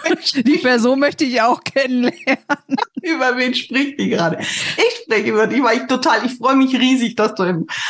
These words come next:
Speaker 2: meinem Podcast bist und dass du die nächste Folge mit mir machst, weil ich dein Thema super spannend finde. Aber bevor wir einsteigen in unser Gespräch, was sicherlich sehr inspirierend sein wird, würde ich dich gerne,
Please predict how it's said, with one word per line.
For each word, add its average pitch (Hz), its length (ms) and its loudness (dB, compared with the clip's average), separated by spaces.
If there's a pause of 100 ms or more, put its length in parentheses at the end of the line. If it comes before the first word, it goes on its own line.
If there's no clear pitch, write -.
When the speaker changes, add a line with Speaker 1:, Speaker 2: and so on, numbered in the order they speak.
(140)
Speaker 2:
meinem 196 260 0
Podcast - 520 -4
bist 170 180 -4
und 190 120 0
dass 190 180 -2
du 190 80 -2
die 180 100 2
nächste 190 400 0
Folge 208 380 0
mit 175 220 -2
mir 170 180 2
machst, 160 500 -2 (440)
weil 220 360 0
ich 208 220 -4
dein 196 260 2
Thema 196 320 0
super 214 400 0
spannend 180 480 -2
finde. - 360 -4
Aber 277 440 2
bevor 294 640 0
wir 190 240 -2
einsteigen 180 640 0
in 185 160 0
unser 190 240 2
Gespräch, 185 640 0
was 180 220 -2
sicherlich 233 360 -2
sehr 196 160 0
inspirierend 185 560 0
sein 190 200 0
wird, 311 180 -2 (460)
würde 269 240 2
ich 269 260 -4
dich 247 300 -2
gerne, 254 580 2